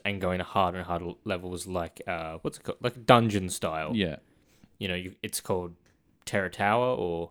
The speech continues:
Speaker 1: something like that. And you can have, yeah, four Luigis of different colours running
Speaker 2: Yeah,
Speaker 1: around.
Speaker 2: okay.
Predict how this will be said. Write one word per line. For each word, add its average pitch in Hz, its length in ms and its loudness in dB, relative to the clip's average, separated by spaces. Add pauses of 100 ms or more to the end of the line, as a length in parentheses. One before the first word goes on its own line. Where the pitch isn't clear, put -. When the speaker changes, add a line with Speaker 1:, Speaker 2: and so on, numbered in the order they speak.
(140)
Speaker 1:
something 110 320 -4
like 110 140 -2
that. 131 180 -2 (1160)
And 85 220 -8
you 82 60 -12
can 85 160 -12
have, 87 240 -8
yeah, 90 260 -2
four 95 400 2
Luigis 98 540 0
of 90 80 -8
different 101 280 -8
colours 95 320 -2
running 98 240 2
Speaker 2:
Yeah, 92 60 -2
Speaker 1:
around. 92 380 0
Speaker 2:
okay. 90 100 -10